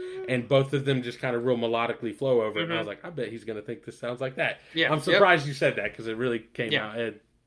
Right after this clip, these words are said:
Speaker 2: Like,
Speaker 1: but
Speaker 2: one of those, like, that song, and then also, like, older, like, um, maybe not as, as vi-, as, um, vibrant as something like Electric Body, like, that kind of, like, era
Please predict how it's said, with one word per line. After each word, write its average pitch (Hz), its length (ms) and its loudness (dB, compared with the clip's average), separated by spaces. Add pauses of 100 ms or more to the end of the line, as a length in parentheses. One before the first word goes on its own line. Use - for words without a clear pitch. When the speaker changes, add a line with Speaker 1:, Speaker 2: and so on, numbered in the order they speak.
(580)
Speaker 2:
Like, 214 200 4
Speaker 1:
but 196 40 -4
Speaker 2:
one 214 120 6
of 202 100 2
those, 226 460 4
like, 165 140 -2
that 208 240 6
song, 240 320 -2
and 175 80 -2
then 170 100 0
also, 180 300 0
like, 160 280 0
older, 175 600 0
like, 131 520 -6 (360)
um, 135 440 -10
maybe 208 240 -4
not 202 220 0
as, 160 260 -4
as 147 240 -6
vi-, 135 440 -2
as, 165 200 -6
um, 135 420 -2
vibrant 170 560 0 (140)
as 151 200 -4
something 170 280 -8
like 147 160 -4
Electric 139 360 -4
Body, 143 380 -4 (140)
like, 139 160 -6
that 135 200 -2
kind 156 140 -2
of, 151 100 -2
like, 143 220 -4
era 143 240 -2